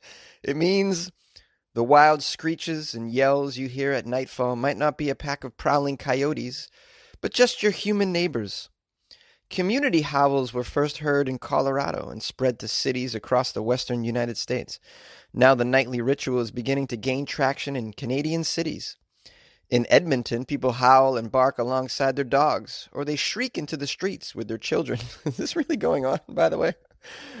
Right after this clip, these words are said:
I didn't know this was happening in the U S. It fits in with a worldwide movement to create a welcome racket.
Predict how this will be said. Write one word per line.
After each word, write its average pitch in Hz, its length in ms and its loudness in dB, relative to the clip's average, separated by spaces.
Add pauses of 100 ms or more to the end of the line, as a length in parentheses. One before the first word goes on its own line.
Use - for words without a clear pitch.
I - 140 2
didn't - 140 2
know 156 100 6
this 147 140 2
was 127 100 -4
happening 135 320 4
in 127 80 -2
the 123 80 -4
U 147 240 4
S. 147 300 4 (1200)
It 143 160 2
fits 190 200 2
in 196 120 4
with 180 120 2
a 156 40 4
worldwide 175 420 6
movement 165 380 -2
to 123 100 -10
create 143 360 -6
a 117 80 -2
welcome 147 440 0
racket. 120 380 -6